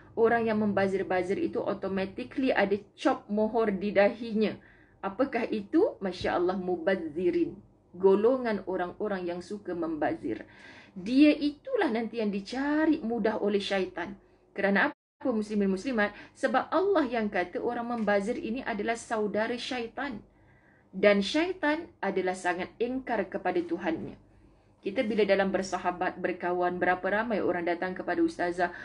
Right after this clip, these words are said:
"Alhamdulillah ustazah, sejak saya kawan dengan orang yang rajin dengan majlis ilmu, saya pun suka dengar majlis ilmu.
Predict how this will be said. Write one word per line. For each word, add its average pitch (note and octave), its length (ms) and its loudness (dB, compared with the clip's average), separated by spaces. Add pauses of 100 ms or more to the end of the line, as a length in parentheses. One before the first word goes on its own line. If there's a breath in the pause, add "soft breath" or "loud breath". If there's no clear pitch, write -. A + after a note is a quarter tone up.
(220 loud breath)
"Alhamdulillah F3+ 720 2
ustazah, F3 480 0
sejak E3 320 -4
saya F3+ 240 0
kawan F#3 480 0
dengan F3 320 0
orang F3+ 240 -2
yang F3+ 160 -2
rajin F#3+ 560 -2
dengan G#3+ 240 0
majlis G#3 400 0
ilmu, C#4 400 -2 (240 loud breath)
saya F#3 320 -4
pun A#3 160 -8
suka G#3+ 400 -6
dengar F3+ 320 0
majlis E3 400 0
ilmu. D#3+ 240 -2